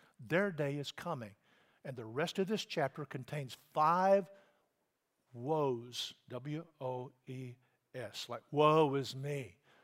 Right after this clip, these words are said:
Judgment is coming." It's a word that was used in funerals, and so God is gonna predict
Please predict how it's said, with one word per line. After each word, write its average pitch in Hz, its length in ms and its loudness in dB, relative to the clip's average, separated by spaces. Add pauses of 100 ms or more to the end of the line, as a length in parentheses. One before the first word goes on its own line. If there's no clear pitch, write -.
(360)
Judgment 151 420 0
is 139 140 -4
coming." 131 400 -6
It's 127 140 -12
a 131 40 -6
word 262 200 -2
that 165 60 0
was 120 140 -10
used 151 200 0
in 127 100 -8
funerals, 180 560 -4 (240)
and - 80 -8
so 135 140 -4
God 170 300 2
is 220 120 -4 (220)
gonna 143 180 -8 (160)
predict 143 600 -2